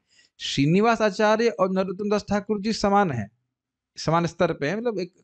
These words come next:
गुरु भाई कह लीजिए एक तरह से। गुरु भाई in the sense कि जीव गोस्वामी के शिष्य थे, लेकिन श्रीनिवास आचार्य के शिष्य हैं रामचंद्र कविराज, और उनकी संगति की प्रार्थना कर रहे हैं नरोत्तम दास ठाकुर। काफी इंटरेस्टिंग है, अगर आप इक्वेशंस देखिए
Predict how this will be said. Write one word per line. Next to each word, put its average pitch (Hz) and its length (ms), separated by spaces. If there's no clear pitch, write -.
गुरु 180 160
भाई 170 180
कह 147 160
लीजिए 127 240
एक - 100
तरह 113 140
से। - 120
गुरु 190 160
भाई 214 140
in 208 40
the 196 100
sense 220 160
कि 208 80
जीव 170 240
गोस्वामी 180 340
के 190 100
शिष्य 180 300
थे, - 160
लेकिन 233 1000
श्रीनिवास 208 680
आचार्य 202 480
के 214 120
शिष्य 233 420
हैं 220 180
रामचंद्र 214 500
कविराज, 120 480
और 180 240
उनकी 220 280
संगति 220 400
की 220 100
प्रार्थना 208 460
कर 208 180
रहे 208 140
हैं 202 160
नरोत्तम 185 380
दास 170 180
ठाकुर। 139 300
काफी 170 280
इंटरेस्टिंग 220 560
है, 139 220
अगर 139 200
आप 156 200
इक्वेशंस 151 460
देखिए 180 380